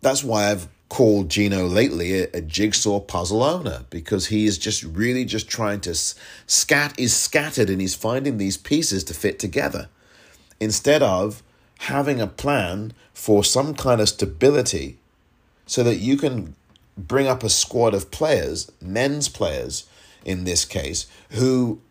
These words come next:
are going to be cohesive and adhesive,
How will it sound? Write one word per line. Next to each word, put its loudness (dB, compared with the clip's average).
are 0
going 2
to -4
be 0
cohesive 2
and -4
adhesive, -2